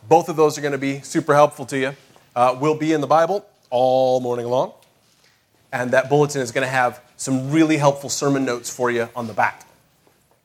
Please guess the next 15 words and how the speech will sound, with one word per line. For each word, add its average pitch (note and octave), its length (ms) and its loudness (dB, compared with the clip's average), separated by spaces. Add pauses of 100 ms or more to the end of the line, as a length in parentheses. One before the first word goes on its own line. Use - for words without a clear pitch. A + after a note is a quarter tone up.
(800)
Okay, D#3+ 260 2
so, E3 340 0
uh, D#3 360 2
if E3 160 -6
you've C#3+ 120 -2
got G#3 140 2
your G3+ 80 -4
Bible, F3+ 300 2
let's, F3+ 320 0
uh, F3 100 4
turn F#3+ 400 2
to F3 160 -4
John E3 380 2
chapter F3+ 340 -2
six. - 400 -6